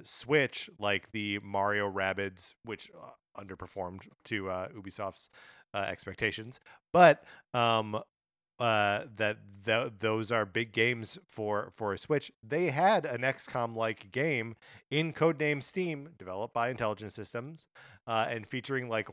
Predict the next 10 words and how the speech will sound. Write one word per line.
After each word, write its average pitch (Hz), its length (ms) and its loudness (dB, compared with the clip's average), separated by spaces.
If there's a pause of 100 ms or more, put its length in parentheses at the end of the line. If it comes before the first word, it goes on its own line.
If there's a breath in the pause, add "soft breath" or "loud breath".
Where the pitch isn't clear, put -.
wacky 113 420 2
characters 120 540 0
from 110 400 -4 (100)
A, 120 140 0
American 120 440 -2
history, 113 360 -4
and 98 160 -8
B, 120 160 -4
literature. 104 720 -4 (460 loud breath)
Um, 101 480 -2